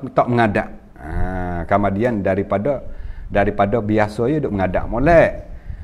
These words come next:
Maka dua, tiga, empat benda saat ni hang sebut dalam kitab Nihayah dan Tufah saat ni, tanda kata deraka dengan sebab, ha, dengan sebab masai muka,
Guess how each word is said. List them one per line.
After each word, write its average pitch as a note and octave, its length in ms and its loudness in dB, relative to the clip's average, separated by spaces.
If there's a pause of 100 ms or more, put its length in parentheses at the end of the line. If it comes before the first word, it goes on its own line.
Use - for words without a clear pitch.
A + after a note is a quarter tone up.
(1000)
Maka D#3+ 320 6
dua, A3 180 6
tiga, G#3 300 6
empat G3 320 2
benda G#3 320 6
saat F3+ 160 4
ni F3+ 80 4
hang F3+ 100 6
sebut F3+ 300 4
dalam D#3+ 160 6
kitab D#3 320 4
Nihayah D#3 400 6
dan D3 160 4
Tufah D3 340 2
saat C3+ 140 2
ni, G#2+ 160 -2 (240)
tanda D#3+ 400 6
kata C#3 240 4
deraka C#3+ 400 6
dengan C#3+ 240 4
sebab, - 580 0
ha, B2+ 300 4
dengan C#3 240 6
sebab B2+ 320 2
masai G#2+ 320 4
muka, C#3+ 480 6